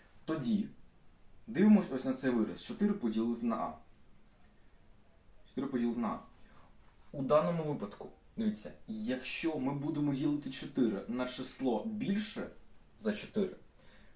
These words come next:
ми ніколи не отримаємо цілого числа. У нас завжди буде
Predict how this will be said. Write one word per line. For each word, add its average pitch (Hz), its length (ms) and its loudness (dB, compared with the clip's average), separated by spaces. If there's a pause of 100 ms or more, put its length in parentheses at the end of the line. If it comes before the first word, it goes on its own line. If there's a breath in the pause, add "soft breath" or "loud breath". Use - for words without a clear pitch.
(320 soft breath)
ми 165 200 2
ніколи 143 480 0
не 127 60 2
отримаємо 135 600 -2
цілого 104 440 0
числа. - 400 -6 (220)
У 113 40 -4
нас 117 160 2
завжди 107 320 -2
буде 107 380 0